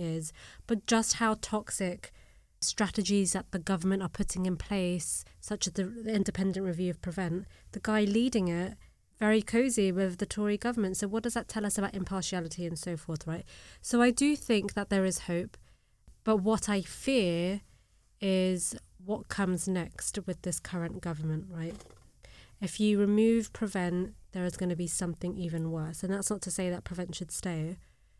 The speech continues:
but that's to say that when we're thinking about abolition, we need to think about it across all fronts.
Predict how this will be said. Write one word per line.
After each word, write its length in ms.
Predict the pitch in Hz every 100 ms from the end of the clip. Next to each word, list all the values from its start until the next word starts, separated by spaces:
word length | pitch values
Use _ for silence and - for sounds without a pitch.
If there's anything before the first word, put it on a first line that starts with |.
| _ _ _
but 100 | 214
that's 260 | 214 196 -
to 80 | 202
say 200 | 208 190
that 160 | 185 190
when 180 | 190
we're 80 | 190
thinking 380 | - 208 196 196
about 200 | 185 185
abolition, 680 | 185 180 180 - 180 175 175
we 140 | 185
need 200 | 185 180 -
to 80 | 180
think 280 | 190 175
about 360 | - 175 165 -
it 80 | 190
across 340 | - 175 - 240
all 180 | 190 170
fronts. 600 | - 160 160 220 -